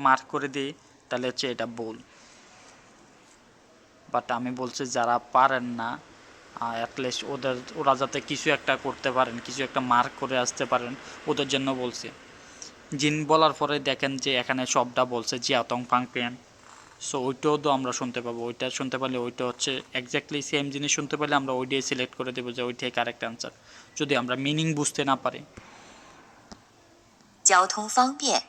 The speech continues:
Speaker 1: এই যে দেখছেন?
Speaker 2: 离宁।
Speaker 1: 交通方便আমরা শুনতে পাইছি।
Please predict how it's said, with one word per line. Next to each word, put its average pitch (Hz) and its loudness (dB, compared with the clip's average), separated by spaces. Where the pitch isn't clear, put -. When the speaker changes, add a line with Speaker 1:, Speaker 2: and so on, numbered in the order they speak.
Speaker 1:
এই 147 -2
যে 156 -6
দেখছেন? 156 -4
Speaker 2:
离 214 4
宁। 233 0
Speaker 1:
交 131 4
通 131 -4
方 131 0
便 131 -6
আমরা 123 -6
শুনতে 127 -4
পাইছি। 127 -8